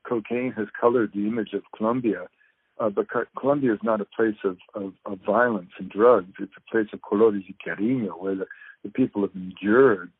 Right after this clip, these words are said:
uh, uh, precisely because of their character, which is informed by an incredible spirit of place and incredible pride in a landscape that is without doubt the most, uh, uh, most, um,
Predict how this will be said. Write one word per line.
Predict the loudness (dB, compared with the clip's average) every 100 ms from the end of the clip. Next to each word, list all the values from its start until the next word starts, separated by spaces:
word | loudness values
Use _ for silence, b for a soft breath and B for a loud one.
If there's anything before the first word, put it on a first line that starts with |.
| -12
uh, | -12 -12 -14 -12 -12 -14 -10 -6
uh, | -6 -10 -16
precisely | -18 -2 0 2 -2 -6
because | -6 -6 -2 -2
of | -2
their | -8 -10
character, | -6 -6 -6 -8 -10
which | -12 -12 -12
is | -10
informed | -8 0 2 2 0
by | -2
an | -4 -4 b b b _
incredible | -8 2 6 6 4 -4 -6
spirit | 0 0 0
of | -8 0
place | 4 4 2 -8 -10
and | -4 -2 -2 -6 -12 b b -10
incredible | -6 2 2 4 -2 -4
pride | 0 2 4 2 -2
in | -8
a | -8
landscape | -6 -8 -10 -6 -6 -2
that | -2 -2
is | -4
without | -4 2 2 2 0
doubt | 4 4 2 -6 b b b b _
the | -4
most, | -4 -4 -8 -16 -8
uh, | -6 -4 -8 -8 _ _ _ -12
uh, | -10 -8 -10 -12 -18 -20 -12
most, | -8 -8 -10 -20 -14
um, | -14 -14 -16 -20